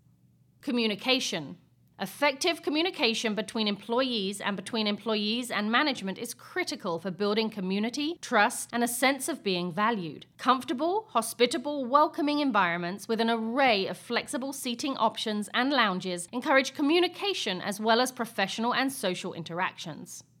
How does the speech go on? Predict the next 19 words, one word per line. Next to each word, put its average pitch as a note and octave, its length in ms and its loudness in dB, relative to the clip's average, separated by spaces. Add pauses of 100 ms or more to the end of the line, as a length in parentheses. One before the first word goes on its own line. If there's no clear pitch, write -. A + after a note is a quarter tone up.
(640)
Employee A#3+ 640 4
recognition A#3+ 720 0
and G#3+ 160 2
appreciation. G3 920 -2 (480)
Recognizing A3 840 2
and C4 160 6
appreciating A3+ 720 0
employees G#3+ 640 -4
for G#3 80 -2
their G3 100 0
contributions G#3+ 880 -2
builds G#3+ 340 0
morale G3+ 560 2
and G3 140 -4
fosters B3+ 440 2
a F4+ 60 -2
sense G#3 360 0
of F#3 100 -8
belonging. F#3 560 0